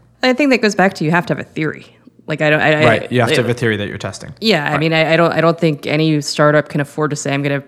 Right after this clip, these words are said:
Speaker 1: build ten thousand products and ship them all and see which one works."
Speaker 2: Right, right.
Speaker 1: But they can say, "I'm gonna break my idea down into little,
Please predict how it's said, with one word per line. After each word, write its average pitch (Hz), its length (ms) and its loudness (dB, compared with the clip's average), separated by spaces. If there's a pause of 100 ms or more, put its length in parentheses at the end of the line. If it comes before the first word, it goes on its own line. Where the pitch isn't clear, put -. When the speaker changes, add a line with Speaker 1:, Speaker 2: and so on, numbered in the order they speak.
(120)
Speaker 1:
build 143 260 0
ten 147 180 -4
thousand 135 360 -6
products 139 440 -2
and 131 80 -8
ship - 260 -10
them 135 120 -4
all 131 180 -4
and - 80 -12
see - 160 -8
which 127 160 -10
one - 120 -8
works." 147 500 -4
Speaker 2:
Right, 104 280 0
right. 95 120 -8 (220)
Speaker 1:
But 165 120 -2
they 160 100 2
can 156 260 0
say, 151 180 -2
"I'm 147 80 -2
gonna 156 160 -2 (140)
break 151 260 -2
my 143 220 -2 (100)
idea 156 400 0
down 147 320 -2
into 143 200 -6
little, 143 540 -4